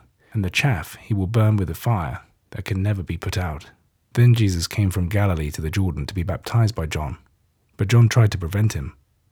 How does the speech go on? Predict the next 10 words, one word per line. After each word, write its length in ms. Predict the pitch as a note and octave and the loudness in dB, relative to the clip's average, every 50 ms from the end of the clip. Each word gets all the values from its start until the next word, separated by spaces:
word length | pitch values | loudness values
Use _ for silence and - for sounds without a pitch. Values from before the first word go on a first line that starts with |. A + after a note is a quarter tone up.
| _ | _
"I 80 | - A#2 | -2 2
need 240 | A2+ B2 A#2 G2+ G#2+ | 4 4 4 4 4
you 140 | C3 C3+ G2+ | 4 4 4
to 80 | F2 | 2
baptize 500 | - F2+ E2+ D#2 - - G#2 F2+ E2+ F2 | 0 -4 -6 -6 -6 -4 -4 -2 -2 0
me," 380 | F2+ G#2+ D3+ D3+ A2 D#2 E2+ - _ | 2 4 4 4 2 -2 -6 -12 _
he 120 | _ - F2+ | _ -6 -4
said. 320 | D#2+ - D#2 C#2+ C2 - - - _ _ _ _ _ _ | -4 -4 -4 -6 -8 -10 -14 -20 _ _ _ _ _ _
"Surely 300 | - - D#3+ C#3+ B2 G2+ | -4 2 4 4 4 4
you 400 | F#2+ G2+ B2+ D3 B2 D#2+ C2+ | 4 4 4 4 4 2 0